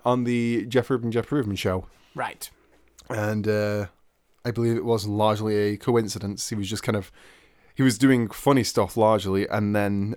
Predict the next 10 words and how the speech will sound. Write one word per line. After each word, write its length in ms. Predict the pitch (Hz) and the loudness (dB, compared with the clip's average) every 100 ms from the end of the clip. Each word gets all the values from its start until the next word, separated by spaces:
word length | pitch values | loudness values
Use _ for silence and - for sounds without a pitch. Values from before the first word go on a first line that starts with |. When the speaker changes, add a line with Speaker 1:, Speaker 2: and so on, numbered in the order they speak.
| - | -4
Speaker 1:
um, 480 | 110 104 101 101 92 - _ _ _ - - | -2 0 -2 -4 -6 -14 _ _ _ -20 -12
oh 80 | 120 | -8
God, 300 | 110 120 104 | 0 2 2
I 40 | |
think 140 | 101 117 | -2 -4
he 80 | 113 | 0
did 260 | 117 98 | 0 2
one 360 | 110 110 107 101 _ _ _ _ _ _ - | 2 2 0 -6 _ _ _ _ _ _ 0
horror 220 | 120 113 | 2 4
series 720 | 101 123 110 107 98 - - | 2 0 0 0 -2 -8 -14